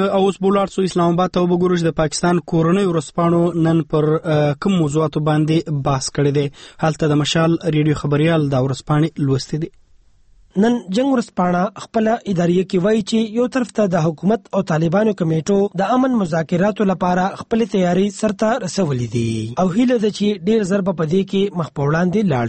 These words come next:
Speaker 2: شي. نو بل طرف ته د ملک په بیلابیلو برخو کې د بمي چاودنو لړۍ هم روانه ده چې پکې تر دې دمه یو شمیر خلک وژلې شوي او جوبل شوي دي. د ادارې په وینا چې د مذاکراتو د کامیابېدو لپاره باید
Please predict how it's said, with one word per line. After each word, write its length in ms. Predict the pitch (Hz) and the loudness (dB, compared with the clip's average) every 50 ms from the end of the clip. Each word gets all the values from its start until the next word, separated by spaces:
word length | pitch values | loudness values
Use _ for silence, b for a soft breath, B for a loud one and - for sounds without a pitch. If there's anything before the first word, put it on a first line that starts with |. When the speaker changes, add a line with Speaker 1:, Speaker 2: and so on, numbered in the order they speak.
| 110 - | -4 -4
Speaker 2:
شي. 320 | - 123 117 117 117 147 - _ 190 | -2 -2 -2 -2 -4 -6 -4 _ 0
نو 100 | 196 202 190 170 | 2 2 2 2
بل 160 | 247 254 240 - 254 | 0 -2 0 0 -2
طرف 160 | 233 196 - - | -2 -2 -2 -2
ته 320 | 220 196 202 214 - - 165 185 | 0 0 0 0 -2 -2 0 2
د 200 | 202 220 214 190 220 | 2 2 2 2 0
ملک 160 | 254 254 - - 233 | 0 0 0 -2 0
په 80 | 180 202 | 0 2
بیلابیلو 500 | 196 185 180 175 170 214 214 208 190 156 156 | 2 2 0 0 0 0 2 2 0 0 0
برخو 240 | 202 214 190 202 185 - | 0 0 -2 -4 -2 -2
کې 340 | 196 190 190 190 - - 180 | 0 0 0 -2 -2 -2 0
د 140 | 214 214 196 170 196 | 0 0 0 0 0
بمي 180 | 214 220 262 233 - | 2 2 2 2 0
چاودنو 420 | 226 196 185 180 196 220 226 220 220 | 0 0 2 2 2 2 2 2 2
لړۍ 560 | 208 185 180 175 175 202 220 240 233 - 123 | 0 0 -2 0 0 0 0 0 -4 -6 -2
هم 180 | 151 190 160 135 | -2 0 0 0
روانه 360 | 127 120 120 120 120 117 113 107 110 | 0 0 0 0 0 -2 -2 -4 -4
ده 100 | 110 110 107 104 104 117 - - | -4 -4 -4 -6 -8 -10 -6 -4
چې 80 | - 226 185 | -2 -2 0
پکې 340 | 233 185 - 240 247 240 - - | 0 0 0 -2 -2 -2 -2 -2
تر 140 | 202 196 175 | -2 -2 0
دې 100 | 214 254 247 185 202 | 0 0 2 2 2
دمه 200 | 202 196 202 202 196 190 - 196 | 2 2 2 2 0 -2 0 0
یو 100 | 226 233 220 - | 0 0 0 0
شمیر 240 | 214 196 180 - | -2 -2 -2 0
خلک 320 | - 196 190 208 202 - 185 | 0 0 0 0 -2 -4 -4
وژلې 320 | 175 143 151 151 151 147 143 - | -2 -2 0 0 0 0 0 0
شوي 220 | 202 208 202 208 214 226 - | 0 2 2 2 0 0 0
او 100 | 165 180 175 139 170 | -2 -2 0 0 0
جوبل 280 | 170 160 202 233 214 - - | 0 2 0 0 0 -2 -2
شوي 240 | 135 123 120 117 110 110 | -2 0 0 0 0 0
دي. 180 | 123 117 113 113 113 113 117 - | -2 0 0 -2 -2 -4 -6 -8
د 100 | - 165 214 233 | -4 0 0 0
ادارې 500 | 220 - 240 254 220 247 262 262 277 285 - 277 | 0 0 0 0 2 2 2 2 0 0 0 0
په 60 | 233 202 | 0 2
وینا 240 | 196 196 202 226 226 | 2 2 0 0 -2
چې 100 | - 240 196 | -2 -2 0
د 100 | 220 190 175 | 0 0 0
مذاکراتو 580 | 170 160 160 151 - 165 165 196 196 202 196 160 170 | 0 0 -2 -2 -2 0 0 0 0 0 0 0 0
د 100 | 156 - | 0 0
کامیابېدو 580 | 156 160 160 156 151 147 160 170 156 196 196 202 196 180 | 0 2 2 2 2 2 0 0 2 2 2 2 0 0
لپاره 340 | - 185 175 180 180 185 175 147 160 175 | 0 0 0 0 0 -2 -2 -2 0 0
باید 180 | 214 240 - | 0 0 -2